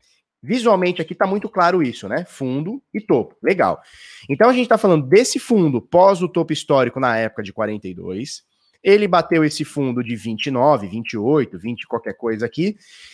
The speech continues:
e foi direto pro topo histórico em cinquenta e oito mil dólares. Opa!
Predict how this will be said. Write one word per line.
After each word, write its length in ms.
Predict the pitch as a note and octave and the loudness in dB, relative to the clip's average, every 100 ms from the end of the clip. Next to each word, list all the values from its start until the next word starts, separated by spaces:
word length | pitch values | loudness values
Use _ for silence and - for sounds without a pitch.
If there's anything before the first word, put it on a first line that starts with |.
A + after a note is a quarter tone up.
| - | 0
e 120 | C4+ | 2
foi 200 | - A#3+ | 4 4
direto 340 | A3+ G3+ G3 | 6 4 4
pro 100 | A3+ | -2
topo 220 | F#3 E3 | 0 2
histórico 580 | F3 - D3+ D#3+ D#3 F#3 | 2 4 4 4 2 -2
em 380 | E3+ F3+ G3+ G#3 | 0 0 0 -4
cinquenta 460 | - F#3+ F3+ E3+ D#3+ | -4 -2 -2 0 0
e 20 | |
oito 180 | D#3 E3+ | -2 0
mil 140 | G#3+ | 0
dólares. 540 | E3+ B2 F#2+ F2+ - - | 4 4 2 -4 -8 2
Opa! 580 | B3 C4 G#3+ F#3 G2+ | 2 4 2 4 2